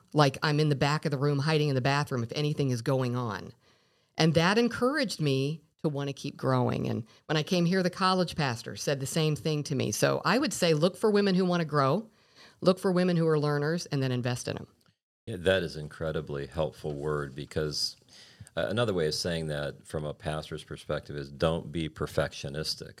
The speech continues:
Speaker 2: So don't look for the person who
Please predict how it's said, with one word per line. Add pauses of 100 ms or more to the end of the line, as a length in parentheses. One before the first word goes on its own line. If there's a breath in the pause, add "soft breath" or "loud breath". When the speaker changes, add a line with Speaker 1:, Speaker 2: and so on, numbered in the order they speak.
(100)
Speaker 2:
So
don't (100)
look
for
the
person
who